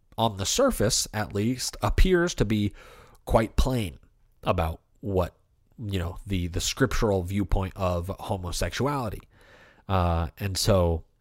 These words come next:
th-, this topic comes down to, really,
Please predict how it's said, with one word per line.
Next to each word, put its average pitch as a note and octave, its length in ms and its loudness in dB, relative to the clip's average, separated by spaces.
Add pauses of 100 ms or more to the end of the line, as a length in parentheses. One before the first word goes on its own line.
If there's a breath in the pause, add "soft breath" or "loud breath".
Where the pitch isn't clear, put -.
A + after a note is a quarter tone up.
(640)
th-, G2+ 180 2
this F#2+ 180 -2
topic C3 320 0
comes F#2+ 340 -4
down C3+ 280 -4
to, F#2+ 320 -2
really, G2+ 500 0